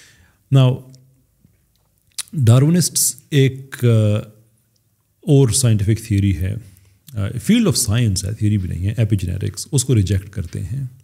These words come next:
क्योंकि उसका ताल्लुक लमार्क के साथ था और लमार्क को ये टोटल, लमार्कियन को ये टोटल डिस्क्रेडिट करते हैं, epigenetics को ये डिस्क्रेडिट करते हैं। But epigenetics is actually true। Now,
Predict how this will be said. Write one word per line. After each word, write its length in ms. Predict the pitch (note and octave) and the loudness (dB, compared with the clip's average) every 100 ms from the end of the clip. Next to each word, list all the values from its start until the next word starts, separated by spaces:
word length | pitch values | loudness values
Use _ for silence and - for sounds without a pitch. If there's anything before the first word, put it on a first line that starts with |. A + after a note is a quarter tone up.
| - | -6
क्योंकि 180 | A2 G#2+ | -2 -2
उसका 160 | - | -2
ताल्लुक 340 | G#2+ G2+ G2 F#2+ | -2 0 -2 -2
लमार्क 420 | F#2 E2+ E2+ - _ _ | -4 -4 -8 -12 _ _
के 60 | - | -10
साथ 180 | - F2 | -8 -8
था 220 | - A2+ | -8 -8
और 160 | C3 G#2 | -4 0
लमार्क 320 | G#2 A2+ G#2+ | 2 2 2
को 100 | G#2 | -2
ये 80 | G2 | -4
टोटल, 280 | G2 F#2+ | -4 -6
लमार्कियन 480 | F#2 G2 G#2+ G2+ A2 | -4 0 0 0 0
को 60 | G2+ | 0
ये 60 | |
टोटल 300 | F#2+ G2+ F#2+ | -2 -4 -4
डिस्क्रेडिट 440 | F2 F2 - F2 E2 | -6 -6 -6 -8 -8
करते 260 | G#2 - | -14 -12
हैं, 200 | G#2+ C3+ - _ _ _ C3 | -10 -10 -14 _ _ _ -2
epigenetics 500 | G#2+ G#2+ G#2 G2 - | 0 0 -2 -4 -4
को 100 | G2+ | -4
ये 60 | |
डिस्क्रेडिट 440 | F#2 F#2 - F2 E2+ | -4 -6 -6 -8 -8
करते 260 | F2 - | -12 -12
हैं। 280 | F2+ A#2 - - _ _ _ _ - | -10 -10 -12 -20 _ _ _ _ -10
But 100 | A#2 | -4
epigenetics 580 | E3 E3+ D#3+ D3 C#3 - | -2 0 0 0 -2 -4
is 80 | A2 | -6
actually 320 | F#2+ G#2 - | -4 -6 -6
true। 220 | C#3+ E3 E2+ - _ _ _ _ _ _ _ - | -4 -4 -4 -12 _ _ _ _ _ _ _ -12
Now, 140 | G#1 | -12